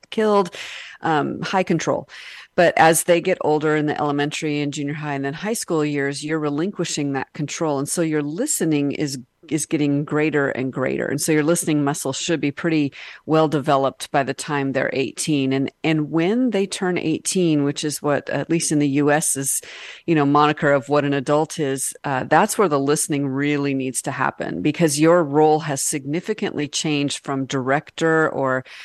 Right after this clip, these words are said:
you know, um, guider and, you know, parent, uh,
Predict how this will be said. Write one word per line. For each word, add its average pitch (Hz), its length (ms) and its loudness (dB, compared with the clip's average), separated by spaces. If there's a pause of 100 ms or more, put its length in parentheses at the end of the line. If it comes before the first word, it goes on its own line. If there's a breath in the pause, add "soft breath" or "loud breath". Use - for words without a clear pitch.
(360 loud breath)
you 160 120 -2
know, 135 400 0
um, - 500 -4 (380)
guider 151 640 6
and, 135 420 -2 (160)
you 147 80 -6
know, 131 80 -4
parent, 170 560 0 (440 loud breath)
uh, 147 220 2